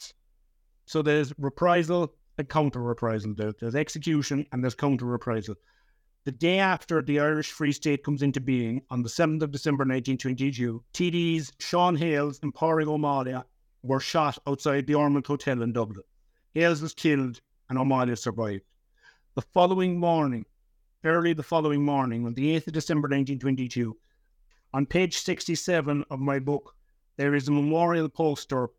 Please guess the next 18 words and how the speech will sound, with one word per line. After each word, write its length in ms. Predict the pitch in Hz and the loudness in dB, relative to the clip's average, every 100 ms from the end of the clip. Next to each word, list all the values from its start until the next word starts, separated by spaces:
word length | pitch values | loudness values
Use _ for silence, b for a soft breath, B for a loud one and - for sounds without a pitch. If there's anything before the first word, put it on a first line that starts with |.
| _ _ | _ _
for 260 | _ 143 139 | _ -2 0
Rory 320 | 139 156 156 | 2 2 2
O'Connor, 460 | 156 - 165 147 131 | 0 0 0 0 0
Dick 260 | 135 143 | -4 -4
Barrett, 360 | - 151 135 131 | 0 2 2 -2
Liam 280 | - 147 151 | -2 0 2
Mellows, 480 | 151 139 127 123 - | 2 2 0 -2 -4
and 120 | 131 | -4
Joseph 440 | 123 147 147 156 - | -2 -2 -2 -4 -4
McKelvey. 500 | 143 - 139 113 101 _ _ _ _ _ _ _ _ _ | -4 0 0 0 -10 _ _ _ _ _ _ _ _ _
These 240 | - 185 - | 0 0 0
four 240 | 196 180 | 0 2
men 380 | 165 151 143 131 _ _ _ - | 2 2 0 -4 _ _ _ -10
were 80 | 117 | -6
dragged 360 | 165 170 170 | 2 2 2
from 160 | - 175 | -2 0
their 140 | 160 | 0
cells 600 | - 165 139 131 123 - | 0 0 0 -2 -4 -10